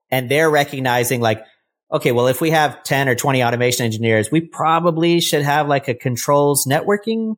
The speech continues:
person." It's, like, one of the first times in my career that I, one of them came to me for help on, like, writing a job description, because, like, they're using us for, like, outside consultation, but, like, we can't be their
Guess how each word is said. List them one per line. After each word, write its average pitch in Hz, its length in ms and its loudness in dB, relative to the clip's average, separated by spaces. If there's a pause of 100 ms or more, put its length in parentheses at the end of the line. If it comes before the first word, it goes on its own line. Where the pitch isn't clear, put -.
person." 240 640 -2 (360)
It's, 143 160 0
like, 143 100 0
one 156 140 2
of 147 40 0
the 143 80 2
first 165 340 -2
times 170 260 0
in 143 80 -4
my 131 120 0
career 143 300 -2
that 120 100 0
I, 113 200 0 (200)
one 127 140 0
of 131 60 0
them 135 100 -4
came 139 220 0
to 135 100 -4
me 135 100 0
for 120 140 -2
help 131 240 0
on, 117 100 0
like, 110 160 -2
writing 123 300 0
a 101 60 -4
job 110 280 0
description, 110 680 -2 (320)
because, 127 360 -2
like, 117 180 -2
they're 156 100 2
using 156 360 0
us 214 240 2
for, 165 100 -4
like, 135 160 0
outside 143 380 0
consultation, 143 680 0
but, 139 160 0
like, 113 180 0 (300)
we 151 80 0
can't 123 260 -2
be 117 120 2
their 104 260 0